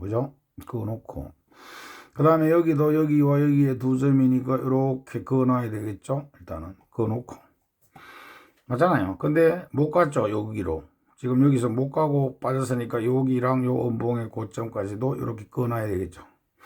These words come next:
그럼 이제 이번에 올라가는 지금의 파동. 코스닥도 마찬가지잖아요. 코스닥도 저희들이 어제 공부할 때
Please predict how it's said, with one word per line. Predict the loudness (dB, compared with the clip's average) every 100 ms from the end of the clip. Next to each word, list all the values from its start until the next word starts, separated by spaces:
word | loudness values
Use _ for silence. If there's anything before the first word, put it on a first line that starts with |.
| -16 -14 -14 -16 0
그럼 | 4 4
이제 | 6 6
이번에 | 6 6 4 4 0 0
올라가는 | 4 6 6 4 4 4 4 2 0
지금의 | -2 -2 2 2 4 2
파동. | 2 -2 -2 -6 -10 _ _ _ _ _ _ _ _ _ -20 -20 -20 -8
코스닥도 | 0 4 4 4
마찬가지잖아요. | 2 2 2 0 0 0 0
코스닥도 | 0 -2 2 0 2 0
저희들이 | 0 2 2 2 0 -2 -10 _ _ _ _ _ _ _ -20 -4
어제 | 2 4
공부할 | 6 4 4 4 2
때 | -2 -2 -2